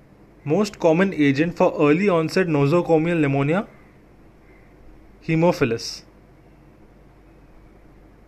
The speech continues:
Most common sign of aspiration pneumonia, tachypnea. Lambda panda sign is typically seen in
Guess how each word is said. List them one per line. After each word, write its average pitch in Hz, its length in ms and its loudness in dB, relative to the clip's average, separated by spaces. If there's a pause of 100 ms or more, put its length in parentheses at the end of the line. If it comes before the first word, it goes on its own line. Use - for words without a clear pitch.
(1800)
Most 208 320 -2
common 180 300 2
sign 160 360 0
of 190 140 -4
aspiration 156 680 -2
pneumonia, 143 500 -2 (1300)
tachypnea. 147 600 -4 (2500)
Lambda 143 440 0
panda 160 400 0
sign 139 360 -2
is 151 120 -2
typically 185 480 -2
seen 165 280 0
in 180 240 0